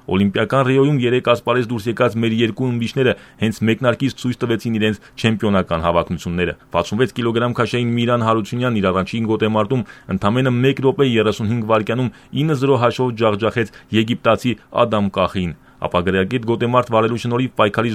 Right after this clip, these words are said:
դուրս թողեց երկու հազար տասնչորս թվականի աշխարհի չեմպիոն, երկու հազար տասնհինգ թվականի աշխարհի առաջնության արծաթե մեդալակիր, Ասիայի չեմպիոն կորեացի Ռյու Հանսուին։ Կիսաեզրափակիչում հայ ըմբիշի մրցակիցը ադրբեջանցի աշխարհի չեմպիոն Ռասուլ Չունաևն էր։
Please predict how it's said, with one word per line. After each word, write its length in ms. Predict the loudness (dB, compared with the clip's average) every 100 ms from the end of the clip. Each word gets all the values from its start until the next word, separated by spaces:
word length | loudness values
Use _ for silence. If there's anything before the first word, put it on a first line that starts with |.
| -4
դուրս 140 | -4 -2
թողեց 280 | 0 0 0
երկու 280 | -4 2 2
հազար 240 | 2 0
տասնչորս 460 | 0 0 0 0 2
թվականի 380 | 0 0 0 0
աշխարհի 320 | 0 -2 -4
չեմպիոն, 440 | -2 -2 0 0 0 -6 -8 -6
երկու 220 | -2 0
հազար 200 | 0 0
տասնհինգ 380 | 0 0 -2 -2
թվականի 400 | 0 0 2 2 0
աշխարհի 300 | 2 2 4
առաջնության 400 | 4 0 0 2
արծաթե 340 | 2 0 -2 -2
մեդալակիր, 500 | 0 2 0 0 -4 -4 -2 -2
Ասիայի 320 | 2 2 2
չեմպիոն 400 | -2 0 -2 -2 -8 -2
կորեացի 420 | 2 4 4 0 -4 -4 -2
Ռյու 160 | 0 0 -4 -2
Հանսուին։ 480 | -2 -2 -4 -4 -8 _ _ -8
Կիսաեզրափակիչում 840 | 0 0 2 2 2 0 -2 -4 -4 -2
հայ 80 | 0
ըմբիշի 340 | 2 2 0 0
մրցակիցը 600 | -2 0 0 0 -2 -4 -4 -4 -2
ադրբեջանցի 640 | 0 -2 0 0 2 2
աշխարհի 300 | 2 0 -2
չեմպիոն 400 | -2 -2 0 -2 -4 -14 -4
Ռասուլ 380 | 0 0 0 -4 -6 -4
Չունաևն 520 | 0 2 4 4 2
էր։ 80 | -2